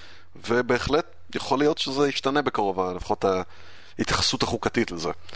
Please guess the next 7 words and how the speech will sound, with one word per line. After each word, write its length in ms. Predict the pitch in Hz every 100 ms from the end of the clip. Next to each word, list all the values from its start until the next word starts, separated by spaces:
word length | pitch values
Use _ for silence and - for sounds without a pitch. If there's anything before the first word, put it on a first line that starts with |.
| -
שתצמצם 840 | - 92 90 104 - 101 - 113 104
את 120 | - 90 87 85 90 98 - - - - - -
היכולת 480 | 127 - 110 107 - - - - - - - - -
פגיעה 720 | - - 110 104 104 101 95 92 - - - -
התמונה 600 | 110 - 117 104 104 98 82 - - - - - -
בשטות 640 | - - - - - 160
הזאת. 340 | 95 - 73